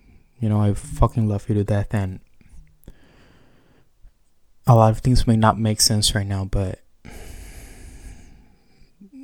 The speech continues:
everything happens for a reason. Everything has a purpose, and you're just a fucking warrior, dude. I love you so much. Man, I'll, eventually,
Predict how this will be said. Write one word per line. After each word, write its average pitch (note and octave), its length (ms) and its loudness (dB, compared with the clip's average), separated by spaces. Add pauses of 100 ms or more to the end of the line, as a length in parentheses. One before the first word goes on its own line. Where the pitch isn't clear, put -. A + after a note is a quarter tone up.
everything A2+ 320 -2
happens G#2+ 380 -4
for - 160 -6
a G#2 40 0
reason. G#2 360 -2
Everything G#2 260 -2
has G#2 220 -2
a - 40 -10
purpose, - 480 -4
and G#2+ 200 -12 (1900)
you're A2 280 -2
just G#2+ 200 2
a - 40 -8
fucking - 360 -6
warrior, G2+ 300 -4
dude. G#2 220 -12
I G2+ 60 -6
love G2+ 220 -4
you G#2+ 80 -8
so - 200 -2
much. G#2 480 -8 (480)
Man, G#2 380 -4
I'll, G#2 380 -2
eventually, G#2+ 800 -2